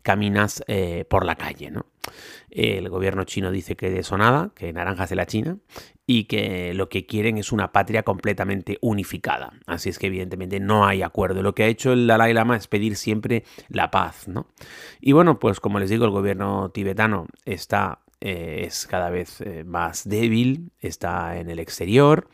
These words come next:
está en, en India, y el Dalai Lama, pues, le dieron, por ejemplo, el Premio Nobel de la Paz en el año ochenta y nueve, y es un líder espiritual de las cuatro escuelas de budismo tibetano, eh, a-, eh, englobadas en una sola,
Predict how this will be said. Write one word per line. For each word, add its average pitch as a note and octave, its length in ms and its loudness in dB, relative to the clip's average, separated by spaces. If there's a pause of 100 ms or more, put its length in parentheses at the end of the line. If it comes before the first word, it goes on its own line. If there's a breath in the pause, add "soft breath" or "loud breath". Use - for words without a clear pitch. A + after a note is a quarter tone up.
(180 soft breath)
está F2 460 -4
en, E2+ 360 -10
en G2+ 180 -2
India, C3+ 460 6 (680 loud breath)
y A#2 440 4
el F2 220 -6
Dalai F2+ 280 -2
Lama, F#2+ 500 -2
pues, E2+ 340 -8
le D#2+ 140 -10
dieron, E2+ 400 -6
por F2 140 -4
ejemplo, F#2 360 -2
el F2+ 100 -2
Premio F2+ 240 -6
Nobel E2+ 200 -4
de F2 80 -2
la E2 120 -2
Paz B2 240 4
en F2+ 100 -4
el F2 80 -6
año F2+ 380 -6 (100)
ochenta F2 540 -4
y - 20 -6
nueve, B2 360 2 (460 loud breath)
y F#2+ 220 -2
es F2+ 340 -2
un F#2 280 -4
líder F#2+ 500 -2
espiritual F#2+ 760 0
de G#2+ 120 2
las F2+ 160 -2
cuatro G#2 360 2
escuelas F#2 520 -2
de F#2 100 -2
budismo F#2 500 -4
tibetano, F#2+ 580 -2 (600 loud breath)
eh, G2+ 260 0
a-, G#2+ 180 4
eh, G#2 420 -2
englobadas G#2 640 4
en F#2+ 140 -6
una F#2+ 180 -4
sola, D#2+ 400 -4